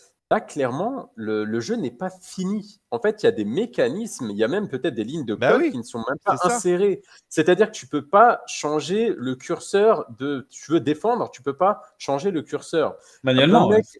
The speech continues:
Speaker 1: il y a,
Speaker 3: C'est une dinguerie.
Speaker 1: il y a, il y a, il y a plein de mecs qui me disent quoi à chaque fois, qui me disent, « Ouais, Imad, tu vas t'éclater, on peut dribbler, et cetera. » C'est faux. Comme je vous l'ai dit tout à l'heure, Luthor et Ali Hotel,
Speaker 2: Les dribbles, ils
Speaker 1: en
Speaker 2: sortent
Speaker 1: fait,
Speaker 2: quand
Speaker 1: c'est
Speaker 2: même mieux.
Speaker 1: parce
Speaker 2: Les,
Speaker 1: que
Speaker 2: les dribbles, ils sont quand même plus réactifs.
Speaker 1: Ouais.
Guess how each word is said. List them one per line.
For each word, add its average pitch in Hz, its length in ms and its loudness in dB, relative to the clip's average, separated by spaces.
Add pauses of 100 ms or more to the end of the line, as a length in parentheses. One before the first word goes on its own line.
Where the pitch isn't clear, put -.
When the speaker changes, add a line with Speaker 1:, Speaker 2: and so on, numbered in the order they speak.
(140)
Speaker 1:
il 113 60 2
y - 40 8
a, 131 40 8
Speaker 3:
C'est 127 80 -2
une 113 100 -2
dinguerie. 151 260 -4
Speaker 1:
il 143 40 -2
y - 40 6
a, - 180 4
il 123 60 -4
y 135 60 6
a, 135 120 6
il 120 60 -6
y 131 40 6
a 127 60 4
plein 202 240 2
de 180 40 -2
mecs 214 260 2
qui - 160 -8
me 123 80 -6
disent 120 200 -14
quoi 180 200 -2
à - 20 4
chaque 120 240 -4
fois, 175 160 2
qui 165 160 -8
me 143 60 -8
disent, « 143 180 -10
Ouais, 190 120 0
Imad, 180 500 0
tu - 120 -18
vas 127 120 0
t'éclater, 139 500 -2
on 147 100 -4
peut 139 160 -8
dribbler, 147 440 -2
et 160 100 0
cetera. » 175 420 -2 (220)
C'est - 240 -14
faux. 254 400 -2 (120)
Comme 143 160 -2
je 127 80 -4
vous 143 60 -8
l'ai 160 120 0
dit 175 120 -10
tout - 100 2
à 139 40 6
l'heure, 160 180 4
Luthor 107 320 0
et 104 60 2
Ali 131 140 -2
Hotel, 214 340 2
Speaker 2:
Les 160 100 4
dribbles, 196 280 -4
ils 147 60 0
Speaker 1:
en 113 40 2
Speaker 2:
sortent 226 140 6
Speaker 1:
fait, - 80 -10
Speaker 2:
quand 165 80 6
Speaker 1:
c'est 160 100 4
Speaker 2:
même 190 80 -8
mieux. 147 80 -2
Speaker 1:
parce 104 160 4
Speaker 2:
Les, 170 100 2
Speaker 1:
que 233 140 2 (100)
Speaker 2:
les 151 140 -4
dribbles, 202 240 -6
ils - 20 -12
sont - 120 -20
quand 170 80 -2
même 165 60 -2
plus - 180 -8
réactifs. 175 280 6
Speaker 1:
Ouais. 220 160 6